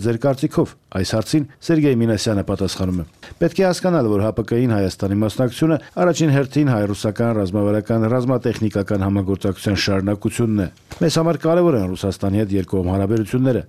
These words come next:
Նաև հապկի շրջանակներում Հայաստանը հնարավորություն ունի արտոնյալ գներով զենք և զինամթերք ստանալ, ամրապնդել իր ռազմական պոտենցիալը և դա շատ լավ է։ Ավելին, կարծում եմ, պետք չէ սպասել։ հապկ-ը որպես կազմակերպություն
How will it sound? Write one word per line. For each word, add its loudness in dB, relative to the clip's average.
Նաև 2
հապկի 0
շրջանակներում 2
Հայաստանը 0
հնարավորություն 0
ունի 2
արտոնյալ 2
գներով 0
զենք 0
և 0
զինամթերք 0
ստանալ, -2
ամրապնդել 2
իր -2
ռազմական 0
պոտենցիալը 0
և 2
դա 0
շատ -2
լավ 0
է։ -4
Ավելին, 2
կարծում 0
եմ, -2
պետք -2
չէ 0
սպասել։ -2
հապկ-ը 0
որպես 0
կազմակերպություն 0